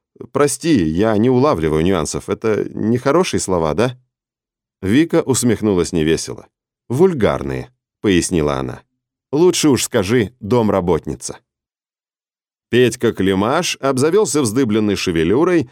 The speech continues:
жидкой метлообразной бородёнкой и фигурно закрученными усами. «Кустисто живёте, бояре!» похвалил он,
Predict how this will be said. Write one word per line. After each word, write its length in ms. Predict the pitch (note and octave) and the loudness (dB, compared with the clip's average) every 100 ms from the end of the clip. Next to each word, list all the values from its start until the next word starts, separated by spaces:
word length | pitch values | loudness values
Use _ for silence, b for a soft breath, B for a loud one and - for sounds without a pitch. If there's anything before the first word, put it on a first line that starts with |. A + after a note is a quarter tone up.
| b | b
жидкой 380 | b D#3+ E3+ C#3 | b -2 0 0
метлообразной 720 | B2+ A#2 A#2+ G#2+ A2 G2 F2+ | 0 2 0 2 2 0 0
бородёнкой 640 | E2+ D#2+ D#2+ C#3+ G3 G3 G3 | 0 0 0 0 0 0 0
и 160 | - | 0
фигурно 520 | E3+ C#3+ A2+ B2 B2 B2 | -2 0 2 2 2 2
закрученными 720 | A#2+ A#2+ F2+ F#2+ F2+ F2+ F2+ | 0 0 -2 0 0 0 0
усами. 480 | E2 C#2+ C2 - _ _ _ _ _ _ _ | -2 -6 -8 -12 _ _ _ _ _ _ _
«Кустисто 640 | - A3+ F#3 A#3 C#3 C3+ | 0 0 2 0 2 2
живёте, 440 | A3 C4 A3 A2+ G#2 | 2 4 2 2 0
бояре!» 460 | A2 F2+ C2 B1 - _ _ _ - | 2 0 -2 -6 -10 _ _ _ -4
похвалил 460 | C#3+ A#2 A2+ F2+ | 0 2 2 2
он, 180 | D3+ F3 | 2 -2